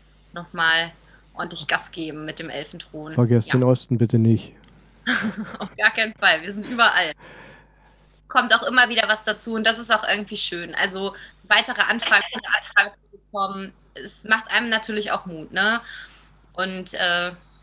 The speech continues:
Speaker 1: ja, über die, unsere Social-Media-Kanäle sind wir jetzt trotzdem mit unseren Fans verbunden und das ist auch eine schöne Erfahrung, dass man einfach trotzdem füreinander da sein kann.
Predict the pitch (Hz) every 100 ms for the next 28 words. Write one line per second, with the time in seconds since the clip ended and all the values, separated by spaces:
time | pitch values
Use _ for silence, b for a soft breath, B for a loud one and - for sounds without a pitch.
0 | _ 262 208 214 220 214 214 226 226 226
1 | 311 311 247 269 240 233 233 226 226 240
2 | 233 196 196 - 294 - 262 233 247 220
3 | 233 - 208 240 - 208 208 208 226 -
4 | 214 214 220 214 208 202 - 196 - -
5 | 202 208 208 - 208 170 190 185 180 190
6 | 190 196 196 - 175 170 185 196 - -
7 | - 202 202 185 175 175 175 175 185 175
8 | 175 - 170 170